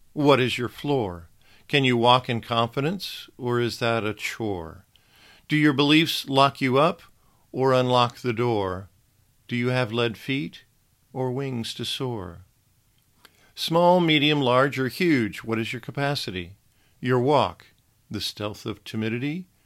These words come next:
or the eagerness of veracity? Your grip on truth, slipping away or held with tenacity?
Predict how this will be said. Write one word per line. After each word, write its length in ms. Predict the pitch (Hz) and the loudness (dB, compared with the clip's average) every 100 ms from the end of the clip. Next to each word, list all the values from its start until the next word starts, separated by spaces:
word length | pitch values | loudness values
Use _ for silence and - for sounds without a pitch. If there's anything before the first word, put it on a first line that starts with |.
| _ _ | _ _
or 140 | 151 | -2
the 240 | 170 202 180 | 0 -2 -2
eagerness 600 | 185 160 135 127 143 - - | 0 0 0 0 -2 -6 -6
of 160 | 151 | -6
veracity? 720 | 170 170 180 170 - 92 85 - _ _ _ _ _ | -2 -2 -2 -4 -6 -8 -12 -16 _ _ _ _ _
Your 220 | - 139 160 | 0 2 2
grip 380 | 139 170 226 | 2 0 0
on 260 | 135 110 98 | -2 -2 -4
truth, 540 | 95 107 90 - - _ _ _ - | -8 -8 -8 -12 -20 _ _ _ -20
slipping 480 | - 110 104 107 | -10 -8 -6 -6
away 540 | 107 110 123 143 202 208 _ _ _ _ _ | -2 0 2 0 -2 -8 _ _ _ _ _
or 300 | 175 147 147 | -4 0 0
held 400 | 139 156 135 117 | 0 0 0 0
with 220 | 110 107 | -4 -8
tenacity? 800 | - 131 139 147 - 87 87 - | -6 -2 -2 -2 -8 -10 -12 -18